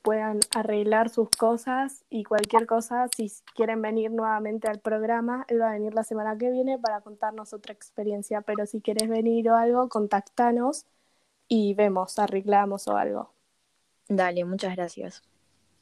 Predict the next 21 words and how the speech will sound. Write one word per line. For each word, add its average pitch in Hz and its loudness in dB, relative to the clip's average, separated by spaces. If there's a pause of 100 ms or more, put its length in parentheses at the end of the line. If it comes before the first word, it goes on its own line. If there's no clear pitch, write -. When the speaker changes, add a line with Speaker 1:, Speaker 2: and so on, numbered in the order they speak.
(160)
Speaker 1:
Gracias - 0
Speaker 2:
por 190 4
Speaker 1:
a - -2
Speaker 2:
dejar, 190 6
Speaker 1:
vos. 180 -4
Speaker 2:
eh, 175 -8 (1000)
poder 196 4
dar 196 -4
mi 180 -10
punto 185 -8
de 180 -2
vista. 175 -8 (2250)
Speaker 1:
Bueno, 202 2 (800)
chao, 226 0
nos 214 -6
vemos. 220 -6 (260)
Speaker 2:
Chao, 220 -4
hasta 214 -14
luego. 214 -4 (1400)
Speaker 1:
Bu-, 240 0
bueno, 208 4